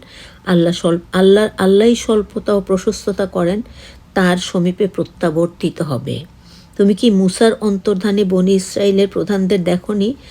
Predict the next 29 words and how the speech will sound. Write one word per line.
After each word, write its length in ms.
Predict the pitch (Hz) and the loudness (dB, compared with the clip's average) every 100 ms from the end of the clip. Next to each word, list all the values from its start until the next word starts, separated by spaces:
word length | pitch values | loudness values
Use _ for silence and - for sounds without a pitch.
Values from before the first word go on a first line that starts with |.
| - - - | -20 -18 -2
তখন 320 | 240 262 254 | -2 0 0
তারা 200 | 254 247 | 0 0
তাদের 280 | 240 233 226 | 0 0 0
নবীকে 380 | 208 196 - 226 | 0 -2 0 2
বলেছিল, 640 | 190 196 196 - 196 214 - - - - | 4 2 0 0 0 0 -4 -20 -20 -4
"আমাদের 380 | 190 190 190 196 | 0 2 2 2
জন্য 220 | 208 202 | 2 0
আল্লাহর 520 | 208 165 175 190 208 | 0 2 2 4 2
রাহে 480 | 185 175 175 196 196 - - - - - - - - - - - - | 2 0 0 0 0 -2 -14 -20 -14 -14 -14 -18 -20 -20 -20 -16 -2
যুদ্ধের 480 | 254 220 - 269 247 | 0 0 4 6 6
উদ্দেশ্যে 460 | 208 247 - 277 | 4 2 4 6
একজন 360 | 247 190 240 233 | 4 4 4 6
রাজা 380 | 208 190 208 208 | 4 4 2 4
নিযুক্ত 440 | 185 175 170 - | 4 2 0 -4
করেন।" 320 | - 156 151 | -2 -4 -4
সে 200 | 151 240 | 0 0
বলল, 360 | 226 240 247 220 | 2 0 2 2
"তা 160 | 247 | 2
অব-, 240 | 220 208 196 - - | 0 -2 -6 -10 -2
তা 120 | 202 | 2
অবাস্তব। 580 | 185 175 151 - - 151 - | 4 4 0 -4 -8 -8 -2
তোমাদের 340 | 196 190 196 190 | -2 0 0 -2
প্রতি 260 | 196 208 | 0 0
জিহাদ 460 | 180 185 196 196 170 | 0 -2 -2 -4 -2
বিধান 380 | 190 175 196 214 - - - - - | -2 -2 -4 -6 -10 -20 -20 -20 -2
প্রবর্তন 520 | - 226 247 - 269 240 | 4 4 4 0 0 2
হলে 220 | 254 247 | 2 2
তোমরা 260 | 226 196 | 2 0
জিহাদ 460 | 185 196 180 196 | 2 0 0 -2